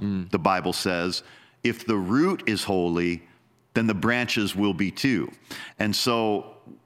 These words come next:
Speaker 2: w-, we don't need to give any attention. A-, and I know this might sound extreme, but we don't need to give any attention to the branches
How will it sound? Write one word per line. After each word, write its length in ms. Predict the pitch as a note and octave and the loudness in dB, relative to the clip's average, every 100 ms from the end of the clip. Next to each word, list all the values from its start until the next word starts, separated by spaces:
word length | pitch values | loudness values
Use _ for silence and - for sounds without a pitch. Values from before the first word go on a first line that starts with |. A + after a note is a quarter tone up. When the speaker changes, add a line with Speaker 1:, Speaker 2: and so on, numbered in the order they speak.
| - | -12
Speaker 2:
w-, 320 | G2 G2 G#2 | -10 -6 -2
we 160 | G#2 E3+ | 0 2
don't 180 | F#3 C3+ | 2 2
need 160 | C3 | 2
to 60 | A2+ | 0
give 260 | G2+ B2 G#2 - | 2 2 0 -4
any 320 | C3 E3+ G3+ | -2 0 0
attention. 640 | E3+ - D#3+ E3+ - D#2+ B1 - _ _ _ _ _ _ _ | 0 0 -2 0 -2 -4 -8 -14 _ _ _ _ _ _ _
A-, 120 | A2+ - | -6 -4
and 200 | C3 A#2 - | -4 -6 -4
I 80 | A#2+ | 0
know 240 | B2 C3+ | 2 2
this 220 | B2+ A2+ C3+ | 2 0 0
might 180 | B2+ | 0
sound 240 | - B2 A2+ | 0 0 0
extreme, 500 | - - D3+ D#3 A#2 | -2 -4 0 0 2
but 100 | A2+ | 2
we 140 | A#2+ | 2
don't 200 | D#3 D3+ | 2 2
need 140 | C3 A#2+ | 2 0
to 60 | |
give 220 | G#2 A#2 | 0 0
any 240 | A2 B2+ F#3 | 2 0 0
attention 480 | - D3+ D3 - A2+ | 0 -2 0 0 0
to 100 | G#2+ | 0
the 120 | F#2+ | 0
branches 800 | D2+ A#2+ C#3+ - E2 F2 - | 0 0 0 0 -2 -2 -6